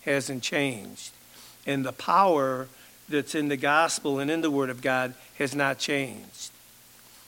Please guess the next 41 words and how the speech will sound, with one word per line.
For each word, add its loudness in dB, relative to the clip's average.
Regardless 6
of 0
what 0
you -6
see -2
around 2
you, -12
God 6
has -2
not -2
changed. -6
The -4
reality, 2
uh, -4
in -2
the -4
truth 0
of -2
the 2
Word 2
of -8
God, 0
the -6
power 4
that 4
is 0
in 0
the 2
Word 2
of -6
God 6
has -6
not 2
changed. -4
The 0
Holy 2
Spirit -2
who -2
dwells 4
in 0
you -8